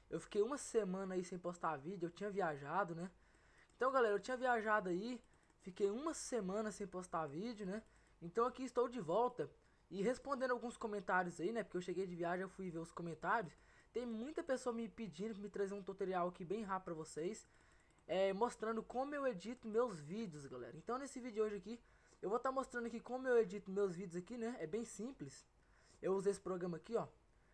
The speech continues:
É o Windows Movie, Live Movie Maker, né? É esse programa aqui que eu uso. Galera, eu acho que ele tá de bom tamanho pra mim, porque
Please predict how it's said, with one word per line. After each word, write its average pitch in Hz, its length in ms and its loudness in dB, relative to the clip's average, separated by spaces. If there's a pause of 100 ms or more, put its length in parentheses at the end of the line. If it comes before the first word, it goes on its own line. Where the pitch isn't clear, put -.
(140)
É 156 140 0
o 175 200 2
Windows 196 300 -2
Movie, 175 380 -2
Live 170 320 0
Movie 160 220 -4
Maker, 190 420 0
né? 196 160 -4 (540)
É 170 100 0
esse 190 160 0
programa 185 380 -2
aqui 185 120 -6
que 185 100 -4
eu 190 120 4
uso. 254 180 -4 (480)
Galera, 285 300 4
eu 262 140 6
acho 285 200 2
que 302 60 -10
ele 285 80 -8
tá 285 140 0
de 226 100 -6
bom 240 220 -2
tamanho 220 340 2
pra 196 160 0
mim, 220 160 -2
porque 185 480 0